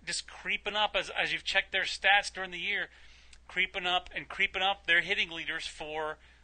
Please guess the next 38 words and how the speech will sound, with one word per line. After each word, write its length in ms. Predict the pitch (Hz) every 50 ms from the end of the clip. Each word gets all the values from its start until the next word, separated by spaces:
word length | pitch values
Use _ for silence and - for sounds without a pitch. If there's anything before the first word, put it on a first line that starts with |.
| - -
Ole 200 | - 175 185 185
Miss. 500 | 175 175 196 214 190 165 160 - - - - - - - - - -
And 100 | 165 170 185
Errol 200 | 247 247 214 170
Robinson, 720 | 147 147 151 175 196 190 170 151 - - - 143 135 147 165 - - - - - - - - -
all 140 | 220 247
you 80 | 247 220
gotta 160 | 208 202 190
do 160 | - 190 202
is, 100 | 196 190
a-, 40 | -
a-, 480 | - - - - 226 233 - 262 277 233
all 100 | 254 269
you've 160 | 269 254 208
done 160 | - 214 208
as 100 | 208 185
a 60 | 180
freshman 520 | 180 - - 190 180 - - 185 190 196 - - - - - -
is 80 | 180 147
be 80 | 156
the 160 | 165 143 135
everyday 340 | 139 156 202 220 - 220 233
shortstop 800 | 226 - - - 196 196 - - - 180 170 175 175 - - -
for 140 | - - 143
a 20 |
team 220 | 139 - - 185 190
that 100 | 226 220
goes 220 | 202 214 220 220
to 120 | - 226 202
Omaha, 520 | 180 185 185 180 160 165 165 165 165 165 - - - - - -
won 220 | 123 135 170 202
the 140 | 220 220 214
S 200 | 220 214 - -
E 100 | 220 214
C 260 | - - - 220 220
West, 540 | - - 165 165 165 165 160 - - - - - - - - - - -
and, 500 | - 165 160 160 156 156 151 151 147 143 - - - - - - - -
uh, 380 | - 92 98 101 101 - -